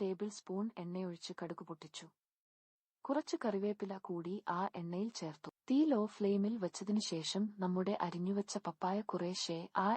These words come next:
എണ്ണയിലേക്ക് ചേർത്ത് നന്നായി മിക്സ് ചെയ്തു കൊടുത്തു. ചെറിയ തീയിൽ അടച്ചുവച്ച് അഞ്ച് മിനിറ്റോളം വേവിക്കുക. അതിനുശേഷം നമ്മുടെ ബാക്കി ഇൻഗ്രീഡിയൻസായ ഉപ്പും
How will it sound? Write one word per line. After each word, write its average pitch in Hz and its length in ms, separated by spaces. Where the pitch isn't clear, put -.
എണ്ണയിലേക്ക് 175 600
ചേർത്ത് 170 460
നന്നായി 175 360
മിക്സ് - 340
ചെയ്തു 165 280
കൊടുത്തു. 156 400
ചെറിയ 302 360
തീയിൽ 196 460
അടച്ചുവച്ച് 208 580
അഞ്ച് 175 240
മിനിറ്റോളം 202 600
വേവിക്കുക. 160 680
അതിനുശേഷം 208 800
നമ്മുടെ 185 400
ബാക്കി 196 520
ഇൻഗ്രീഡിയൻസായ 202 920
ഉപ്പും 190 400